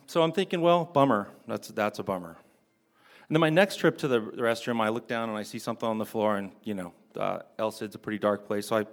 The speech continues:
reach over, I pick it up. It's, uh, I know it's money, so I, I, I sort of slide it into my pocket. I go into the restroom, I'm sitting there at the urinal, and I pull it out. It's one, two,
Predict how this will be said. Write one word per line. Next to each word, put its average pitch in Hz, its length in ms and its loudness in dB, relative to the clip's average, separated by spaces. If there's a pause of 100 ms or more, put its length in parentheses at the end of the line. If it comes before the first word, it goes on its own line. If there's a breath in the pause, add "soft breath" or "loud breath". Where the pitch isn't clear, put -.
reach 143 200 -4
over, 120 180 4
I 107 60 0
pick - 220 -8
it 107 60 -2
up. 101 220 -2
It's, - 300 -16 (920 loud breath)
uh, 104 280 2 (480)
I 120 80 0
know 147 160 6
it's 123 120 -2
money, 98 440 -2 (560 soft breath)
so 117 260 2
I, 107 120 4
I, 110 320 -2
I 104 60 -6 (220)
sort 113 220 -6
of 104 40 -10
slide 107 220 0
it 104 100 -2
into 104 140 -4
my 98 120 -2
pocket. 101 300 -2
I 95 60 -4
go 98 140 -4
into 101 120 -6
the 95 80 -6
restroom, 98 400 -6
I'm 95 140 -10
sitting - 180 -12
there 98 120 -6
at 92 80 -12
the 92 80 -12
urinal, 95 400 -8
and 92 80 -10
I 95 60 -12
pull 104 260 -6
it 95 60 -2
out. 95 360 -4
It's - 380 -18
one, 87 560 -12
two, - 200 -18